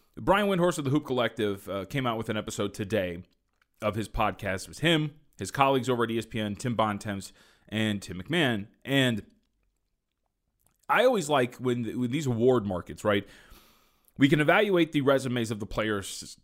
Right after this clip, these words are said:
statistically, and we can form our opinions of how these players are playing in whatever respective market and judge then, "This guy should win this award," yada, yada. But the cool thing about awards,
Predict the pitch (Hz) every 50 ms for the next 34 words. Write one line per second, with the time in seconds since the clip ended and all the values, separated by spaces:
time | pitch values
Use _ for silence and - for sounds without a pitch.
0 | _ - - - - - 135 135 135 135 113 101 - 101 85 - 85 - - -
1 | - 120 127 135 135 135 120 110 - 151 165 180 175 156 147 143 139 135 135 135
2 | 135 131 123 123 120 117 113 110 101 - - 107 107 107 104 101 98 95 90 -
3 | - _ _ _ _ _ _ _ _ _ _ _ - 165 160 175 170 143 - 160
4 | 156 156 143 147 139 - 143 139 131 131 127 123 127 123 120 123 - 123 123 120
5 | 117 127 127 131 120 127 123 120 - - 123 110 - 120 101 104 98 92 - 104
6 | - - _ _ _ _ _ _ - - - 127 127 127 123 120 120 117 117 117
7 | 113 110 110 107 95 95 - - _ _ _ _ _ - 110 101 110 165 160 151
8 | 143 123 107 110 131 123 117 113 113 131 170 151 - - 131 123 120 - - 127
9 | 113 113 120 113 107 - 117 107 104 107 104 104 101 101 92 95 101 123 160 143
10 | - - - _ _ _ _ _ - 139 131 131 226 277 277 262 220 214 190 208
11 | 208 202 147 110 95 87 98 120 - -